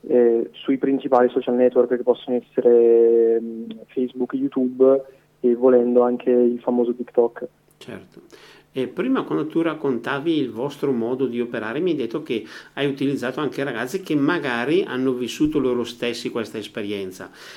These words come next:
Speaker 2: C'è stato
Speaker 1: Mhm.
Speaker 2: qualcuno che ti ha raccontato qualcosa, che si è un po' aperto? Avete avuto modo di confrontarvi con qualcuno dei vostri attori?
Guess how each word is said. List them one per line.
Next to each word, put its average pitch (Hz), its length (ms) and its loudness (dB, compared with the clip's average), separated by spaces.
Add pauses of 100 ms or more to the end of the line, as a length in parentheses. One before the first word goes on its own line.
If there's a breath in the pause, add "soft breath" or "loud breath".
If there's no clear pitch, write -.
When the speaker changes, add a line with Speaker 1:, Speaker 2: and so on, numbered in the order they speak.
(120 loud breath)
Speaker 2:
C'è 160 180 -4
stato 170 300 -4
Speaker 1:
Mhm. - 60 -2
Speaker 2:
qualcuno 175 460 0
che 131 120 -2
ti 135 160 0
ha 120 60 2
raccontato 120 580 -2
qualcosa, 117 540 -4
che - 100 -4
si - 180 -4
è 131 40 2
un 127 200 -2
po' 123 180 -2
aperto? 117 680 -4 (300 loud breath)
Avete 180 280 0
avuto 160 240 0
modo 131 280 0
di 120 140 -4
confrontarvi 123 840 -2
con 135 180 -4
qualcuno 147 340 2
dei 120 160 4
vostri 131 600 -2
attori? 101 680 -2